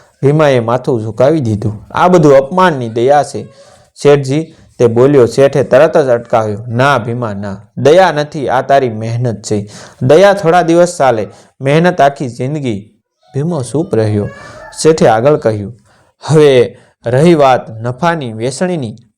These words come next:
ભીમાનું હૃદય ધબકતું થઈ ગયું. તેણે સંકોચથી કહ્યું, "શેઠજી, હું વીસ ટકા લઈ લઉં તો પણ મને બહુ છે, બાકી બધું આપ રાખજો."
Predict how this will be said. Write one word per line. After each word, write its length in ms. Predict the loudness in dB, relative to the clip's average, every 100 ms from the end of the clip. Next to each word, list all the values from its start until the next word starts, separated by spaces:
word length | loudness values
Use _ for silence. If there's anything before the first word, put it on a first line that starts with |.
| _ _
ભીમાનું 500 | -6 -2 0 0 -2
હૃદય 300 | -2 2 2
ધબકતું 520 | 2 -2 -2 -2 -6
થઈ 200 | -2 -2
ગયું. 280 | 0 -2 -4 -8 -20 _ _ _ _ _ _ _ -20 _ 0
તેણે 240 | 2 2
સંકોચથી 680 | 0 0 2 2 2 0 -4
કહ્યું, 480 | -2 -2 0 -2 -6 -20 -20 _ 0
"શેઠજી, 640 | 2 2 2 2 2 -10 _ _ _
હું 200 | -8 -6
વીસ 280 | 0 0 0
ટકા 240 | -2 2 0
લઈ 220 | 0 -2
લઉં 360 | -4 -6 -10 _ _ _ _
તો 120 | -10
પણ 200 | -8 -6
મને 460 | -6 -4 -4 -6 -6
બહુ 260 | 0 2 2
છે, 320 | -2 -8 -8 -14 -2
બાકી 260 | 0 2 2
બધું 500 | 2 0 -2 -4 -12 _
આપ 280 | 0 0 2
રાખજો." 480 | 0 0 -4 -12 -12